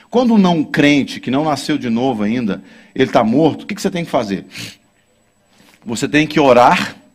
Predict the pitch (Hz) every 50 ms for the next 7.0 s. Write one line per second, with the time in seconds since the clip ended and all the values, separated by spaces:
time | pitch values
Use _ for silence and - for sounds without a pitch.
0 | _ _ _ _ - - - - - _ _ _ - 131 127 - 139 120 123 139
1 | 156 156 131 156 147 139 117 110 110 135 175 208 196 165 170 147 - 147 139 139
2 | 143 135 - - - - - 185 208 202 180 - 139 135 127 - 127 - - 110
3 | 98 - 95 92 - 190 220 - 185 135 117 120 156 185 170 123 113 104 92 90
4 | 85 - - - - _ _ - - - _ _ - - 175 208 208 - - -
5 | - 151 131 - _ _ _ _ - 139 160 - 190 185 170 147 156 151 - 165
6 | 139 135 127 - 131 123 123 120 107 101 104 98 - 147 151 143 113 98 - -